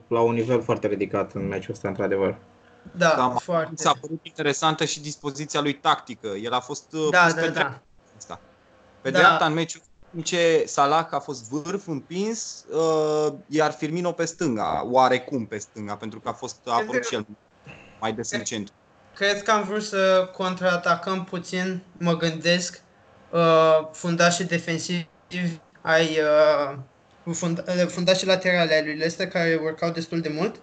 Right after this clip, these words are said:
Speaker 2: Poate fi o explicație asta?
Speaker 1: Uh, da, și o altă explicație
Speaker 3: Cred că asta e.
Speaker 1: o altă explicație ar fi faptul, bine, uh, Salah cu Mané au alternat în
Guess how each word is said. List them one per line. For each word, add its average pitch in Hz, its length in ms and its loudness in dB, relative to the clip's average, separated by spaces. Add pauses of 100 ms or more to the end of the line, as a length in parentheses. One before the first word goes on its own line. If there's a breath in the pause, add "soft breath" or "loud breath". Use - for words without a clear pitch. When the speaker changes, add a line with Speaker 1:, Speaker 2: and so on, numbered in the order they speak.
(580)
Speaker 2:
Poate 170 260 0
fi 170 160 -4
o 175 40 0
explicație 175 560 0
asta? 220 420 -2 (640)
Speaker 1:
Uh, 131 420 8
da, 175 380 10
și 156 800 8 (160)
o 139 160 8
altă 151 200 8
explicație 143 500 4
Speaker 3:
Cred 147 40 0
că 151 220 10
asta 135 140 6
e. 135 60 0 (720)
Speaker 1:
o 135 160 2
altă 156 180 4
explicație 151 560 2
ar 139 160 -2
fi 139 160 -10
faptul, 139 340 -6
bine, 123 360 -2
uh, 110 500 -2
Salah 135 380 2
cu 135 120 -4
Mané 131 260 2
au 131 160 4
alternat 123 520 0
în 107 280 -4